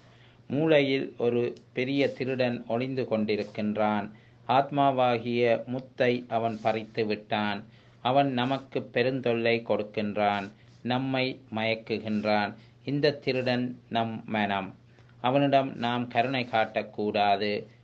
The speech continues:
மனதை கவலையின்றி கொல்ல வேண்டும். அவனை கொல்ல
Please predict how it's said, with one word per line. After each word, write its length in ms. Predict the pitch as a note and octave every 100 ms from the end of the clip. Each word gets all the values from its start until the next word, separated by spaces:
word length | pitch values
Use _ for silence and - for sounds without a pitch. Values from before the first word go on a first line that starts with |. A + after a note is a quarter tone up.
| _
மனதை 400 | A#2+ C3 C#3+ C#3 C3+
கவலையின்றி 800 | - A#2+ C#3 C#3 B2+ A#2+ A#2 A#2+ A#2
கொல்ல 340 | G#2+ G#2 A2
வேண்டும். 500 | G#2 G#2 G2+ G#2 G2+ G#2+ - - -
அவனை 320 | B2+ C#3+ C#3 -
கொல்ல 300 | C#3 C#3